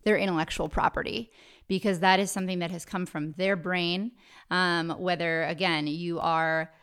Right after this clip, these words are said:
um, let's say you are a content creator, you create videos, you are capturing what you are seeing in your eye, and you have some emotion attached to that, and you have a value placed on that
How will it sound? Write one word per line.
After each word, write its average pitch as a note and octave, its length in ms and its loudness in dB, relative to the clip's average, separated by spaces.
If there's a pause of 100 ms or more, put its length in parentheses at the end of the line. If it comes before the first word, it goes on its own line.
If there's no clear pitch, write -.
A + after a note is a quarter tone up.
(140)
um, E3 300 -2
let's E3+ 260 -6
say F3 400 0
you F3 280 -6
are F3+ 260 2
a - 100 -4
content G#3+ 520 -2
creator, D#3 320 -4
you D#3 180 -4
create F#3 420 -4
videos, G3 580 -2 (960)
you G#3 320 2
are A#3+ 120 2
capturing G3+ 600 -2
what E3+ 140 -4
you F3 200 -4
are F3 120 0
seeing E3 340 -4
in D#3+ 120 -4
your D#3+ 180 -6
eye, E3 400 -4
and E3+ 160 -4
you F3 80 -4
have D#3+ 200 -8
some F#3+ 340 0
emotion D#3+ 600 -2
attached - 520 -8
to E3 120 -8
that, D#3 340 -2
and E3+ 140 -4
you F3+ 240 -4
have G3 180 -4
a E3+ 100 -2
value E3 520 0
placed D#3+ 420 -8
on D#3 200 -4
that D#3+ 260 -6